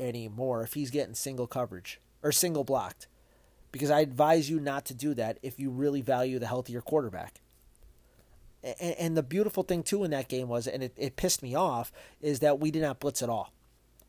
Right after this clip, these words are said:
I did not see any blitzes, really, from Jonathan Gannon at all. I saw five men come at most, that's it. I don't really consider that a blitz.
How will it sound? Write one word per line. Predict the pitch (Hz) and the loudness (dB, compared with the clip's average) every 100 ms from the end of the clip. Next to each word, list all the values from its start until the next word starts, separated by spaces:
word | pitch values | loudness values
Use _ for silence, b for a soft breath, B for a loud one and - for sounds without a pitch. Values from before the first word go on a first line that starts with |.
| _ _ _ - | _ _ _ -2
I | 156 | 0
did | 165 | 2
not | 160 - | 2 0
see | 139 - - | -6 -6 -4
any | 175 180 | -2 -2
blitzes, | 131 143 - 123 113 - - | 0 0 0 -2 -4 -6 -8
really, | 135 139 139 | -2 0 0
from | 120 131 | -4 -6
Jonathan | 120 127 123 127 | -2 -2 -4 -6
Gannon | 120 113 113 | -4 -4 -2
at | 113 | 0
all. | 104 | 0
I | 113 | -2
saw | 117 135 107 | 0 -2 -2
five | - 143 170 | 2 4 4
men | 160 156 | 2 -2
come | 151 143 | -4 -2
at | 113 | -4
most, | 135 143 - | 0 0 2
that's | 120 113 139 | -2 -2 -2
it. | 139 B B B | -4 B B B
I | 139 | -2
don't | 156 | 2
really | 156 | 2
consider | 143 147 - 143 135 | 2 -2 -2 0 2
that | 123 | 0
a | |
blitz. | 110 127 147 - - | 0 0 2 2 -2